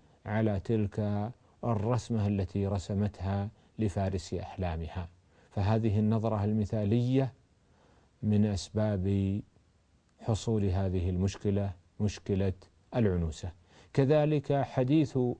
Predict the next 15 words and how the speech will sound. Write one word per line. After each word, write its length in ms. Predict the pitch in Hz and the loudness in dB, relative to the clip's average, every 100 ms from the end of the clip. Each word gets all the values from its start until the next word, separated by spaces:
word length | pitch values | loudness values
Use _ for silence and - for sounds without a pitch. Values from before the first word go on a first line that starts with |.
| - | -6
الخاطبين 880 | 120 107 - 123 120 117 107 120 113 | -4 -2 0 0 0 0 2 4 4
بعضهما 640 | 104 98 98 113 107 104 98 | 2 0 0 0 0 0 2
لبعض 420 | 95 98 101 101 - _ _ _ _ | 2 4 4 2 -4 _ _ _ _
قبل 260 | 139 123 113 | 2 4 4
الزوجية 880 | 98 95 101 90 110 110 107 104 90 _ - | 2 2 2 2 2 4 2 0 -4 _ -10
وقبل 380 | 120 120 107 101 | -2 2 2 2
العقد 420 | 92 95 110 120 - _ _ 110 | 2 0 -2 -8 -14 _ _ 0
ينتج 440 | 110 104 - 90 | 4 2 0 -4
العنوسة. 560 | 85 80 82 76 - 87 - _ | -2 -2 -2 -4 -8 -12 -14 _
كيف 260 | - 147 120 | 2 2 2
ينتج 400 | 110 104 95 98 | 2 0 0 -2
العنوسة؟ 600 | 90 92 92 98 - 117 - _ - - - - - | -2 -2 0 -2 -4 -8 -10 _ -20 -20 -20 -20 0
تتحدث 640 | 143 143 147 147 147 151 | 2 2 0 2 0 2
معه 500 | 147 139 139 127 139 | 0 0 -2 0 0
بصفات 720 | 127 - 127 131 135 135 - | -2 -2 -2 -2 0 -2 -4